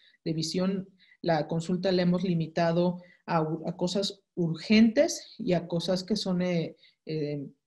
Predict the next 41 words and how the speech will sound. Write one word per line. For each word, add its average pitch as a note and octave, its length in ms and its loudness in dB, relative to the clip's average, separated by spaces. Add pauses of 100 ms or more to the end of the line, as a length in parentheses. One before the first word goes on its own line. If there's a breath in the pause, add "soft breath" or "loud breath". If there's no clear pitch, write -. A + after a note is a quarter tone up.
(140)
que E3 120 -4
se E3+ 100 -6
tienen F3 420 0
que F3+ 140 0
ver D#3+ 380 0 (520)
pronto, E3+ 540 -2 (160)
o - 100 -12
sea, - 160 -10
que - 80 -14
no D3+ 140 -6
se F3 140 -4
pueden D#3+ 280 -4
dejar D3 240 -6
de D#3 120 -6
tratar D#3 380 -6
algunas, D3+ 480 -6
por D3 160 -8
ejemplo, D3+ 260 -8
las D3 260 -10
inyecciones D3+ 640 -8
intravítreas, F#3+ 880 -4 (1040)
cosas F3+ 300 -2
que F3 100 -2
son E3+ 220 0
muy F3 160 4
imprescindibles. E3 880 -2 (520)
Si F3+ 200 -2
perdió F3+ 420 4
el G#3 140 6
lente G#3+ 460 8
y E3+ 100 2
ve F3+ 160 4
más F#3 220 0
o F#3 60 2
menos, F#3 340 4
pues E3+ 180 -10
no E3+ 240 2
es F3+ 160 -2
una F3+ 180 0
consulta D#3+ 460 -6
urgente. F#3 580 0